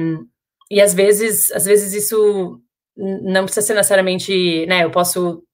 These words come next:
eu gosto muito de ir em museu, eu gosto, né, de ir em galeria e tal, e às vezes você, você tá vendo aquilo e se sente inspirado, mas você vai lembrar daquele espaço de novo, muito, daqui uns anos aí, quando você tá trabalhando em outro projeto, você, "Nossa, eu vi aquilo naquela galeria." Então, isso que é, é essa,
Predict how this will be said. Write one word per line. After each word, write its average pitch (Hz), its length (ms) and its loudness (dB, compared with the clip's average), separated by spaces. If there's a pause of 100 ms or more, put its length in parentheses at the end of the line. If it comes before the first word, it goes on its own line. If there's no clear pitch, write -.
(400)
eu - 100 -6
gosto 196 260 2
muito 185 200 -4
de 170 100 -6
ir 175 40 -2
em 175 40 0
museu, 165 300 0
eu 208 120 6
gosto, 165 320 -2
né, 175 180 -2
de 165 120 -10
ir 151 40 -10
em 165 160 -10
galeria 170 520 -4
e 160 60 -8
tal, 175 200 2
e 180 80 2
às 175 120 0
vezes 180 260 -2
você, 185 400 0 (420)
você - 140 -16
tá 202 100 4
vendo 208 200 2
aquilo 214 340 -2
e - 60 -4
se - 120 -6
sente 196 320 -4
inspirado, 196 540 0
mas 202 140 0
você 196 60 0
vai 202 100 6
lembrar 208 480 2
daquele 214 260 -4
espaço 202 420 -4
de 185 120 -8
novo, 202 440 -4 (480)
muito, 233 300 -4
daqui 190 200 -2
uns 214 220 -6
anos 220 380 4
aí, 196 180 4
quando 214 100 -8
você - 80 -12
tá 196 60 -14
trabalhando 196 300 0
em 196 40 0
outro 202 140 -4
projeto, 208 360 -2
você, 220 60 -14
"Nossa, 294 400 -6
eu 240 60 -2
vi 240 140 -4
aquilo 247 340 -4
naquela 226 340 0
galeria." 208 460 2
Então, 202 180 0
isso 208 160 2
que 240 60 0
é, 208 400 4
é - 300 0
essa, 175 420 0